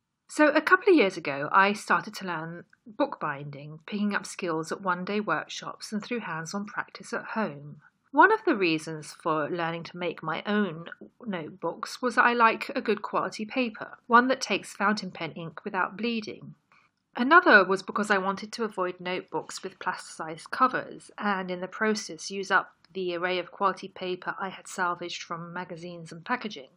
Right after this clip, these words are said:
But mostly it was a case of wanting to learn a practical craft that celebrates not only a simple everyday object,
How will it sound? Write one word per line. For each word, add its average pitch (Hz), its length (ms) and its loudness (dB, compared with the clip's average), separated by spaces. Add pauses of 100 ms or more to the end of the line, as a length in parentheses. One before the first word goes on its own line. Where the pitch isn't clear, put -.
(600)
But 320 140 2
mostly 349 500 2
it 185 140 -2
was 196 80 -8
a 214 80 -2
case 196 400 -2
of 214 120 -6
wanting 190 340 -4
to 214 120 -6
learn 170 240 -2
a 185 60 -4
practical - 480 -8
craft 170 720 -6
that - 240 0
celebrates 202 580 -2
not 214 220 0
only 190 460 -4
a - 100 -14
simple 190 400 -6
everyday 170 480 -8
object, 240 560 -4